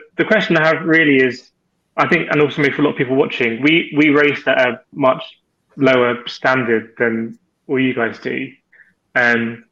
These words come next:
and I was watching, I don't know if anyone's seen it, there was an interview that Max Verstappen did with David Coulthard and Jos Verstappen, um, the day after he won the championship. And there's a bit where he talks about sim racing. So Coulthard asked him,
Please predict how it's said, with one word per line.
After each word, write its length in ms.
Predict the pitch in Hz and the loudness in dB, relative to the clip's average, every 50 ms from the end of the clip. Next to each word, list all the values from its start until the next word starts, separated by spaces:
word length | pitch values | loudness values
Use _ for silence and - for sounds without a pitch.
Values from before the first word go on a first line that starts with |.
| _ - - - - - _ _ _ - | _ -20 -20 -20 -20 -20 _ _ _ -4
and 120 | 139 135 | 0 2
I 40 | 139 | 2
was 160 | 147 156 147 | 2 2 4
watching, 280 | 170 180 208 - - 147 | 2 2 2 2 0 2
I 40 | 139 | 2
don't 120 | 156 156 | 2 2
know 80 | 156 151 | 2 0
if 60 | 160 | 0
anyone's 220 | 151 139 135 131 | 0 -2 -2 -2
seen 200 | - 156 147 139 | 0 0 0 0
it, 100 | 127 120 | 0 0
there 80 | 127 131 | 0 0
was 100 | 131 127 | 0 0
an 100 | 143 147 | 0 0
interview 280 | 156 156 - - 143 | 0 -2 -2 -2 -2
that 140 | 127 131 135 | -2 -2 -2
Max 420 | 135 139 135 131 135 - - - - | 0 0 0 0 0 -2 -8 -8 -10
Verstappen 500 | 135 123 - - 139 - - 135 127 117 | -10 -6 -2 -2 -2 -2 -2 -4 -4 -2
did 240 | - 123 117 104 156 | 0 0 0 0 0
with 180 | 123 123 120 110 - _ | 2 0 0 -2 -2 _
David 240 | 135 131 120 127 - - | -2 0 0 0 -2 0
Coulthard 300 | - 131 123 - 131 123 | -2 -2 -2 -2 -4 -2
and 180 | 117 120 120 120 | -2 0 0 0
Jos 280 | 127 123 - - - _ | -2 -2 -6 -10 -12 _
Verstappen, 640 | - 117 - - 131 123 113 - 123 107 107 107 107 - _ _ _ _ - | -12 -6 -2 -2 -2 -2 -2 -4 -6 -6 -6 -10 -14 -20 _ _ _ _ -4
um, 120 | 131 117 117 | -4 -2 -4
the 60 | 117 | -2
day 180 | 117 131 127 123 | -2 0 2 2
after 340 | 123 117 120 - - 113 | 0 0 -2 -8 -8 -4
he 320 | 120 117 117 117 117 113 113 _ _ _ _ - - - - - - | -2 -2 -2 -2 -4 -8 -14 _ _ _ _ -20 -20 -20 -20 -16 -6
won 200 | 123 123 120 117 | -4 -2 -2 -2
the 80 | 123 | -2
championship. 680 | 123 - - - 131 131 - 117 - - 113 110 113 - | -4 -2 -2 -4 -2 -2 -6 -10 -6 -4 -4 -4 -4 -4
And 80 | 123 120 | -2 -2
there's 140 | 123 113 | -2 -2
a 60 | 127 120 | -4 -2
bit 240 | - 160 147 - | 0 0 0 2
where 100 | 135 135 | 2 2
he 100 | 131 131 | 0 0
talks 220 | - 147 147 139 - | 0 -2 -2 -2 -2
about 260 | - 127 120 123 - | -2 -2 -2 -2 -2
sim 140 | - 139 135 | -4 -2 0
racing. 500 | 135 139 143 139 - - 170 196 208 190 - | 0 0 0 0 -2 -4 -4 -4 -4 -4 -4
So 100 | 160 135 | -4 -4
Coulthard 380 | 135 - - 135 127 - 139 127 | -2 -2 -4 -4 -2 0 2 2
asked 240 | 127 127 123 - - | 4 2 2 0 -4
him, 240 | 127 123 123 120 | -8 -8 -8 -10